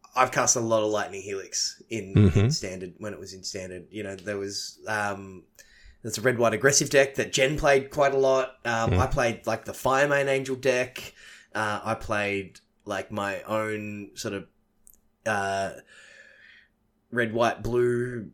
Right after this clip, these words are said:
Speaker 1: Niv Mizzet deck that, oh, missed my winning in to top eight states with one time that had Electrolyze and Lightning Helix in it. That was, that was pretty fun.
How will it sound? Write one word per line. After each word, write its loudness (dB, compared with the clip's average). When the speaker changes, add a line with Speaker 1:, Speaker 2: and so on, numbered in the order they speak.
Speaker 1:
Niv -2
Mizzet -2
deck -2
that, -4
oh, -10
missed 0
my 4
winning 2
in 4
to -6
top -2
eight 0
states 0
with -6
one -4
time -2
that -2
had -4
Electrolyze 0
and -2
Lightning 0
Helix 0
in 0
it. -4
That -4
was, -6
that -14
was -16
pretty -12
fun. -8